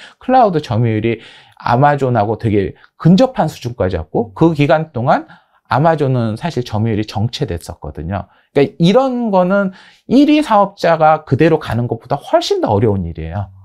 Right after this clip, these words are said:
그리고 아까 에이아이, 오픈 에이아이하고도 제휴를 하는 것도 쉽지 않은 선택이었거든요. 지금 와서는 많은 얘기들이 있지만 사실은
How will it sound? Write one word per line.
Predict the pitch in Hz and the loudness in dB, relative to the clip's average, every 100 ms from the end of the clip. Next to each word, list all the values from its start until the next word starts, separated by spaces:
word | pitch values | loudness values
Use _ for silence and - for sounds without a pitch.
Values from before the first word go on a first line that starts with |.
| _ - | _ 0
그리고 | 180 170 180 175 - _ | 2 4 2 0 -20 _
아까 | 143 - 135 127 - - _ _ _ | -10 0 2 2 0 -10 _ _ _
에이아이, | - 143 165 160 127 113 - | 0 4 4 2 0 -4 -2
오픈 | 131 135 190 | -4 0 2
에이아이하고도 | 156 143 117 120 110 120 110 110 107 | 4 4 4 2 0 -2 -2 -2 -2
제휴를 | 117 131 127 117 | 2 2 2 0
하는 | 220 220 | 0 -2
것도 | 95 - - 160 80 - _ _ | -4 -6 -2 -2 -2 -10 _ _
쉽지 | - 320 320 330 | -2 -2 0 0
않은 | 269 160 | 0 0
선택이었거든요. | 139 107 110 85 82 80 80 104 175 | -2 -2 -4 -4 -8 -12 -8 -8 -8
지금 | - 120 143 | -2 0 2
와서는 | 117 117 104 98 | 2 0 -8 -6
많은 | 95 113 113 | -4 0 2
얘기들이 | 101 87 85 82 | 0 -2 -8 -12
있지만 | 80 - 120 143 | -12 -8 -8 -4
사실은 | 185 190 | -4 0